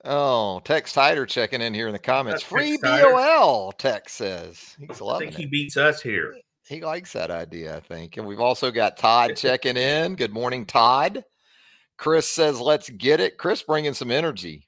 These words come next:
Speaker 1: We might
Speaker 2: Yeah.
Speaker 1: need that.
Speaker 2: Yeah,
Speaker 1: Might need
Speaker 2: Thursday.
Speaker 1: that this morning,
Speaker 2: Thursday.
Speaker 1: straight out of Bama, Chris. And our guy, Bob.
Speaker 2: Bob.
Speaker 1: Count on Bob. You set your clocks by Bob, whether
Speaker 2: Yeah.
Speaker 1: it's, uh, daylight savings time or just kinda what we're looking at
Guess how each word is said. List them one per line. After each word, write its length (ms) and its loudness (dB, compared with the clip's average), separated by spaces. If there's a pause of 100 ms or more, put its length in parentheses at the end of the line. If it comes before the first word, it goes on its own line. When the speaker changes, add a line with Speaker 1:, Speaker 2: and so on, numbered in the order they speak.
Speaker 1:
We 120 -12
might 220 -2
Speaker 2:
Yeah. 120 -4
Speaker 1:
need 120 -6
that. 280 -4 (500)
Speaker 2:
Yeah, 140 -18 (140)
Speaker 1:
Might 280 0
need 100 -6
Speaker 2:
Thursday. 160 0
Speaker 1:
that 200 0
this 240 -8
morning, 280 -4
Speaker 2:
Thursday. 140 -14
Speaker 1:
straight 260 0
out 160 4
of 100 -4
Bama, 420 -2
Chris. 540 -10 (880)
And 100 0
our 120 4
guy, 220 10
Bob. 460 4 (280)
Speaker 2:
Bob. 220 -4
Speaker 1:
Count 180 4
on 120 0
Bob. 240 2
You 60 -20
set 260 -4
your 120 -12
clocks 520 2
by 180 -2
Bob, 400 -6 (240)
whether 380 -4
Speaker 2:
Yeah. 60 -2
Speaker 1:
it's, 200 -10
uh, 380 0 (420)
daylight 460 0
savings 580 -6
time 460 0
or 80 -8
just 480 -10
kinda 200 -6
what 240 -2
we're 160 -10
looking 320 -6
at 220 -4